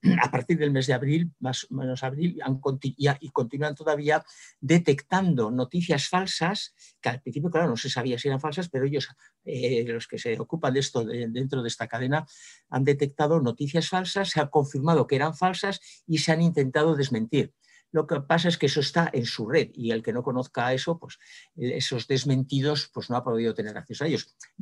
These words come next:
Obviamente, eh, esta cadena de televisión, de radio y televisión, no tiene el monopolio ni de la, ni de las comunicaciones en el País Vasco ni en el resto del mundo.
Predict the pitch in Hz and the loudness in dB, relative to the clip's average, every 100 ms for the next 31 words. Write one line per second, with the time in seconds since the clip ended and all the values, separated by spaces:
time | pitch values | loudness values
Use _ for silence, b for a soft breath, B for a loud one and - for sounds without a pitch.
0 | 220 - 127 127 123 120 139 135 139 127 | -6 -2 4 6 6 4 4 4 0 -2
1 | 120 117 113 131 - 120 123 123 117 107 | 0 0 0 -4 -2 -2 -2 -2 -2 -4
2 | 101 117 120 120 143 139 147 b b - | -6 -8 -6 -4 -2 -2 -4 b b -10
3 | 110 120 117 127 123 123 127 123 123 113 | -2 -2 -2 -4 -4 -2 0 2 2 0
4 | 123 117 113 107 107 107 104 90 147 123 | 0 0 2 0 0 -2 -2 0 2 2
5 | 92 107 104 107 104 107 B B B - | 0 -4 -6 -6 -6 -8 B B B -12
6 | 120 113 110 107 - - 107 107 110 - | -4 0 2 0 -4 -4 -4 -4 -8 -2
7 | 127 135 127 110 110 131 117 123 - 131 | 0 0 0 -4 -4 -6 -4 -8 -6 -4
8 | 117 107 107 120 113 113 147 151 90 | -4 -4 -8 -8 -4 -2 2 2 2